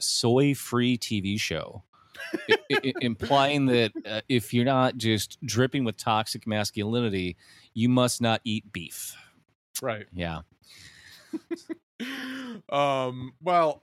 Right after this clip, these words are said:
Speaker 2: uh, yeah, I, I, but, you know, as far as the suicide, uh, I think I've, I hit everything I wanted to hit from this mo-, oh, just one other quick thing about the music, and I've kind of alluded to it while we were talking, but, uh, the Suicide Squad, and, you know, obvi-, whether David Ayer had a hand in it or, or the editor after the fact who,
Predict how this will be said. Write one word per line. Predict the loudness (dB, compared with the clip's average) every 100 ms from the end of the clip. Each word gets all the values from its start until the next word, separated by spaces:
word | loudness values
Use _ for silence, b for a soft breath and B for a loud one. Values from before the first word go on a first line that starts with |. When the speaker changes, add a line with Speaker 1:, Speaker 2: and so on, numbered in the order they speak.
| -6
Speaker 2:
uh, |
yeah, | -2 -2 -2 -2
I, | -4 -2
I, | -6 -6 -8
but, | -6 -6 -6
you | -4
know, | -4
as | -4 -4
far | -2 -2
as | -4
the | -12
suicide, | -10 -10 -8 -12 -10
uh, | -10 -8 -10
I |
think | -12 -10
I've, | -10 -10 -6
I | -4
hit | -2 0
everything | 0 0 -2 -2
I |
wanted | -2 -4
to |
hit | -8 -8
from | -10
this | -10 -12
mo-, | 0
oh, | 2 2
just | -2 -2
one | 0
other | 0 0
quick | -4 -2
thing | -2 -2
about | -2 -2
the | -4
music, | -8 -6 -8 -8
and | -6
I've | -4
kind | -2 -2
of | -2
alluded | -4 -4 -6 -8
to | -12
it | -10
while | -10
we | -10
were | -6
talking, | -4 -4 -6 -2
but, | -2 -4 b b b _ _ -14
uh, | -14 -14 _
the | -10
Suicide | -8 -8 -2 -2 -4
Squad, | -2 2 2 2
and, | 0 2
you |
know, | 2 2 -2 2
obvi-, | 2 2
whether | 0 2 2 2
David | 2 2 4
Ayer | 4 2
had | 2 0
a | 0
hand | 0 0
in | 0
it | 0
or, | 0
or | -2 -4
the | -4 -2
editor | -2 0 0 0
after | 2 0 -2
the | -12
fact | -4 0 0 -2
who, | -10 -10